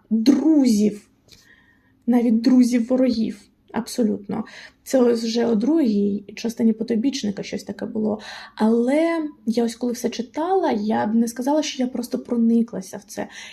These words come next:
Я все ж таки більше ніби збоку за цим спостерігала, і, ну, якось воно написано, що ти не проникаєшся, ти не в історії,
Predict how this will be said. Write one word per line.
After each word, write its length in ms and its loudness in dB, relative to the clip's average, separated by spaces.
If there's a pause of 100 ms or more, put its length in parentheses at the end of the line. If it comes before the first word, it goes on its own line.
(120)
Я 440 -2
все 160 -4
ж 80 -10
таки 180 -2
більше 720 0 (300)
ніби 320 4
збоку 580 4
за 120 0
цим 220 0
спостерігала, 840 -2
і, 420 0
ну, 80 2
якось 320 -2
воно 160 0
написано, 500 -2
що 180 -6
ти 280 -4
не 160 2
проникаєшся, 720 -2
ти 160 -2
не 320 2
в 400 2
історії, 540 2